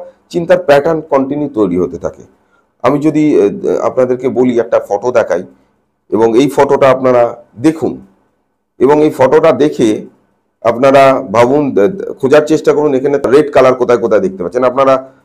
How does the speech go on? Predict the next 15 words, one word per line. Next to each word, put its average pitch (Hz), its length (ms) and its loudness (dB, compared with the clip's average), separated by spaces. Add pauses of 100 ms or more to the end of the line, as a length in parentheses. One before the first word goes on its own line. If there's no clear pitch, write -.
(140)
আহ, 107 160 0 (160)
kindly 143 480 2
এটাতে 135 260 0
find 135 320 -2
করার 139 220 2
চেষ্টা 135 220 -4
করুন 147 200 -4
যে 127 120 0
red 147 300 2
color 135 260 2
আপনারা 123 300 0
কোথায় 117 260 -2
কোথায় 113 240 -2
দেখতে 90 260 -14
পাচ্ছেন। 67 320 -20